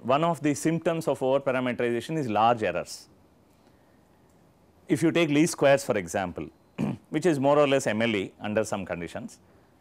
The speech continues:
in the least square subjective function or even in the M L E,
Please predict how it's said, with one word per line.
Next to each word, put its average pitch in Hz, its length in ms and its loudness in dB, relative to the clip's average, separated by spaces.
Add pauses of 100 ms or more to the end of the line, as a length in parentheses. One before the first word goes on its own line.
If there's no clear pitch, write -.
(680)
in 202 160 2
the 233 80 4
least 190 220 2
square 165 200 2
subjective 120 500 -2
function 143 360 -2
or 143 160 6
even 185 300 2
in 175 100 -2
the 147 160 -4
M 120 160 0
L 120 160 0
E, 113 180 -4